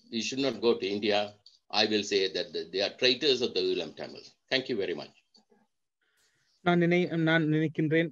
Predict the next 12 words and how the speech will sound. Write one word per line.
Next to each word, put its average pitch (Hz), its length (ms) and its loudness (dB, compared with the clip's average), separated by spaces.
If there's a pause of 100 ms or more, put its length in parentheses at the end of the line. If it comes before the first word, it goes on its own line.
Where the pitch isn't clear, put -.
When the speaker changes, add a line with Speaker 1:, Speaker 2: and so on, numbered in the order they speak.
Speaker 2:
நீங்கள் 143 260 2
கூறிய 156 280 0
அந்த 143 180 2
கருத்துக்கள் 143 500 0 (200)
ஆங்கில 147 300 2
புலமையுடையவர்களுக்கும் 131 1300 0 (140)
அந்த 120 140 -4 (100)
கருத்துக்கள் 123 440 -4 (140)
வ-, 117 80 -4 (540)
மிகவும், 120 340 -4 (140)
அ, - 20 -6 (220)
வேகமாக 117 420 -4